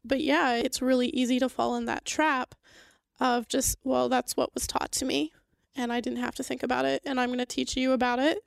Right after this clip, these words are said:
And it, it is <laughs> a sign of a bad teacher if you go to someone to teach you the craft, if you say, like, "Where does it come from? What are the origins? Why do we do this?"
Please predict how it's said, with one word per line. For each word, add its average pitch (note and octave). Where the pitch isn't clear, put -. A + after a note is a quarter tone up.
And C4
it, B3+
it C4
is C4
<laughs> -
a E4
sign D4+
of D#4
a C#4+
bad B3
teacher F4
if B3
you B3+
go B3
to B3+
someone A#3
to -
teach F4
you D4
the B3+
craft, A#3
if B3+
you A#3+
say, A3+
like, A3+
"Where A#3
does A3+
it -
come D4+
from? B3+
What A3+
are A3
the A3
origins? A#3+
Why A#3
do B3
we A#3+
do B3
this?" A3+